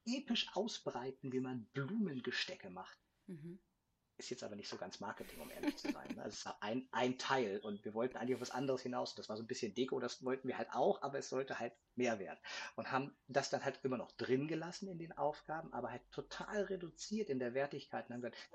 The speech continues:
Speaker 1: viel wichtiger ist am Ende das Thema Marketing, wie, wie verkaufst du eine Veranstaltung, wie misst du eine Veranstaltung, solche Themen. Und haben da also angefangen, Dinge zu ändern. Und dann ist irgendwann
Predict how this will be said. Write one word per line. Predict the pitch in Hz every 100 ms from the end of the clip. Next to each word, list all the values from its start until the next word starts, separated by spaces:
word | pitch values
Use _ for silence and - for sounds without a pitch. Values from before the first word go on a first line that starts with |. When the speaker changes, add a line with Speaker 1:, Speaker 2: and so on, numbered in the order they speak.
| -
Speaker 1:
viel | - 220
wichtiger | 190 180 165 151
ist | -
am | 131
Ende | 127 135 131 131 -
das | -
Thema | - 117 92
Marketing, | 107 113 123 - - 110 104
wie, | 107 104 104
wie | 107 113 - - _ _
verkaufst | - 120 131 127
du | 127
eine | 117
Veranstaltung, | - 120 - 113 113
wie | 117
misst | 135 135
du | 139
eine | 127
Veranstaltung, | 123 - 113 - 113 104
solche | 107 113 -
Themen. | - 139 139
Und | 117
haben | 143 143
da | 147
also | 151 143
angefangen, | 131 135 131 120
Dinge | 113 123
zu | 117 -
ändern. | 107 95 85 - _ - - _ _ _
Und | -
dann | 131 143
ist | - -
irgendwann | 175 185 170